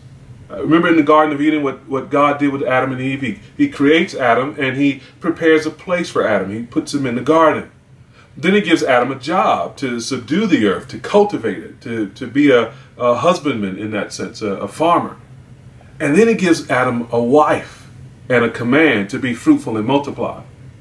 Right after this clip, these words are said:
You see the parallel here in Jeremiah twenty-nine? It's as though God has marched them in captivity back to the garden. And he is calling them to a garden-like experience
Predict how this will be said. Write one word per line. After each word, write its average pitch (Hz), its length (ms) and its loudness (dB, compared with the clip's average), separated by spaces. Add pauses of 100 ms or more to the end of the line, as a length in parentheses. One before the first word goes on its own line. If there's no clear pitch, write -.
(360)
You 127 140 -4
see 185 140 0
the 165 80 4
parallel 165 480 4
here 170 260 -2
in 147 300 -2
Jeremiah 160 500 2
twenty-nine? 160 520 -2
It's 160 120 -6
as 139 140 -2
though 147 260 4 (220)
God 147 240 4
has 120 160 -6
marched 147 480 0
them 123 320 -6 (180)
in 165 220 2
captivity 147 580 0
back 170 460 -2
to 160 100 4
the 139 140 -2
garden. 131 480 2 (320)
And 127 120 -6
he 151 120 4
is 143 100 0
calling 185 400 2
them 135 160 0
to 143 180 4
a 123 120 0
garden-like 156 960 0
experience 120 960 -4